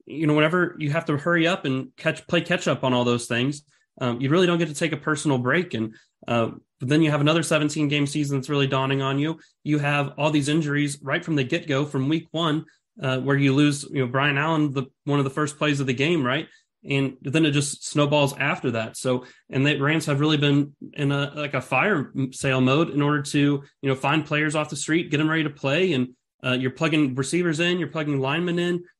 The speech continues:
On defense, you're really thin at the secondary in certain spots. So, uh, I'm sure it has been a very challenging year for Sean McVay. I have no doubts about that, but maybe in some ways this short season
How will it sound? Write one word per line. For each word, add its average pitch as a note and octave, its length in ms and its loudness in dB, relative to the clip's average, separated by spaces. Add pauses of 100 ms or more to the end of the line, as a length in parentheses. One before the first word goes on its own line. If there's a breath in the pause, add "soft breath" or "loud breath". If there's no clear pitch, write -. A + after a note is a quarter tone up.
On C3 160 -2
defense, E3 560 -2
you're C#3 180 2
really D#3+ 180 4
thin D#3+ 180 -2
at D#3 60 -2
the C#3 80 -2
secondary E3 560 0
in D#3 80 -2
certain D#3+ 280 -2
spots. D#3 480 -2
So, B2+ 300 -2 (320 loud breath)
uh, - 100 -2
I'm F#3 140 0
sure G#3+ 260 2
it C#3 60 0
has F3 200 2
been D3+ 100 2
a B2+ 60 2
very C3 220 2
challenging B2+ 420 0
year B2 140 0
for C3+ 140 -2
Sean C3+ 240 0
McVay. C3 460 -2 (180)
I D3 100 -2
have D3+ 100 2
no E3 120 2
doubts B2 320 0
about D3+ 300 -2
that, E3+ 320 -2
but B2 180 -2 (240 loud breath)
maybe F#3+ 400 0
in D#3+ 120 0
some F#3 200 2
ways E3+ 240 2
this D#3 100 -2
short F3 260 -2
season E3+ 500 -2